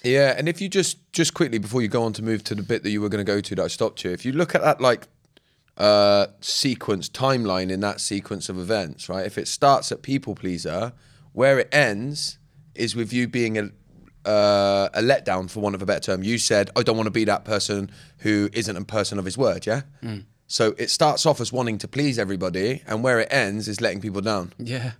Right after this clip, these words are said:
Speaker 1: Yeah, but, and, and, but what it looks like in the middle is all those nice things that you said, which is, "I'm a go-getter, I get things done, I'm,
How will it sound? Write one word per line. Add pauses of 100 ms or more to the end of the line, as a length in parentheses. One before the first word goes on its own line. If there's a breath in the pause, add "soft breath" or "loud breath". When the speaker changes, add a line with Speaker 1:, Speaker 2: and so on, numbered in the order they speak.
(140)
Speaker 1:
Yeah, (140)
but,
and,
and,
but
what
it
looks
like
in
the
middle (260 loud breath)
is
all
those
nice
things
that
you
said,
which
is,
"I'm
a
go-getter,
I
get
things
done,
I'm,